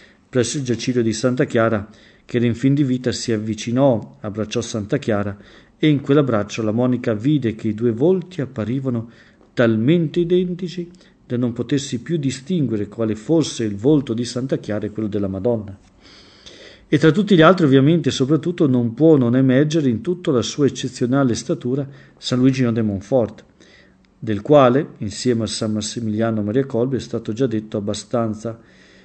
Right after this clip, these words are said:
perché più e più volte si è parlato di lui in queste pagine con diversi riferimenti significativi, anche riguardo alla ricchezza del suo straordinario cammino di perfezione, che è giunto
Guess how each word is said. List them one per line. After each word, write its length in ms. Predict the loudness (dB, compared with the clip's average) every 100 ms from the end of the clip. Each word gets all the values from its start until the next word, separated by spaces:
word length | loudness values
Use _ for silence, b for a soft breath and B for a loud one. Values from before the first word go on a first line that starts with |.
| b _
perché 420 | -4 2 4 4 0 -8
più 200 | 2 2
e 80 |
più 160 | 4 2
volte 360 | 4 4 2 -2
si 260 | -2 -2
è 80 | -2
parlato 640 | 0 0 4 6 6 2
di 160 | -2 0
lui 140 | 0
in 60 | -2
queste 300 | -4 -6 -6
pagine 480 | 0 0 0 -2 -4
con 180 | -4 -2
diversi 440 | 0 0 -2 -6
riferimenti 680 | -6 -4 -4 -2 -4 -4 -8
significativi, 800 | -8 -8 -8 -8 -8 -4 -6 -8 B B B B
anche 260 | -4 0 2
riguardo 380 | 4 4 4 4
alla 140 | 4
ricchezza 460 | 2 0 0 2 -2
del 140 | -2
suo 280 | -4 -4 -4
straordinario 920 | -4 -2 2 4 2 0 2 0 0
cammino 420 | 0 2 2 2
di 100 | 0
perfezione, 760 | -2 -4 -2 -6 -2 -2 0 -6 B B B B B _
che 160 | 2
è 40 | 4
giunto 840 | 4 2 2 0 2 2 0 -10